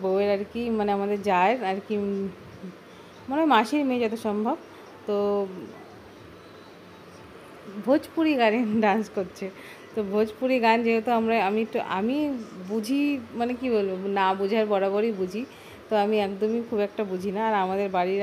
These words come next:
আশপাশে, মানে এরা হয়তো বোঝে দেওরগুলো, কিন্তু আমরা বুঝি না। কিন্তু ও যেরকম ডান্স করছে সেরকম আমরাও ডান্স করছি। তো দেখো, আমার দেওরও ডান্স করছে।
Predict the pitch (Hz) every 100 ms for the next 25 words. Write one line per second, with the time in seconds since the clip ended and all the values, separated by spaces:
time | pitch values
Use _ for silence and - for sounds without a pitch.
0 | 196 - 196 196 196 190 180 185 220 269
1 | 262 254 214 208 190 180 196 190 196 240
2 | - - - - 262 262 233 226 233 214
3 | 196 185 175 - - - - 226 220 208
4 | 233 262 262 262 220 214 233 - 254 262
5 | 233 214 226 196 196 202 196 185 196 -
6 | 180 175 180 190 185 185 233 202 185 180
7 | 180 190 185 180 - 185 -